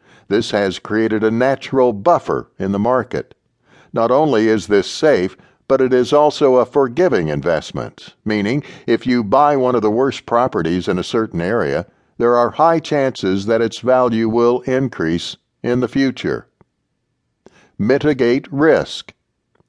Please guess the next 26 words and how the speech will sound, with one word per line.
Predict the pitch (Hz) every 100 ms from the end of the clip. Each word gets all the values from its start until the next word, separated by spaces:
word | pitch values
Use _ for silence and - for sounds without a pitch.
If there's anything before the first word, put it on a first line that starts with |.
| _ _ _ - -
Your | 160 196
asset | 123 139 - 90 80 -
can | - 117 113
be | 127 120
insured | 117 - 180 107 73 69
against | 90 104 - 110
a |
majority | 101 95 143 131 110 101
of | 90
the | 92
risks, | 101 139 107 - - - - -
including | 120 113 135 143 135 139
property | - 160 127 90
damage, | 85 78 73 110 123 - _
fire | 131 123 120 98
damage, | 85 78 92 117 - - -
or | 123 123
tenant | 120 156 156 110 -
breaking | 127 131 - 107 98
the | 104
lease | 151 135 67 - - _
or | - 107
leaving. | 127 147 85 62 57 _ _ _ _ _ _ _ _ _ _ _ _ -
Anyone | 175 180 107 85 85 135 156
can | - 143
invest. | 147 165 165 143 71 - -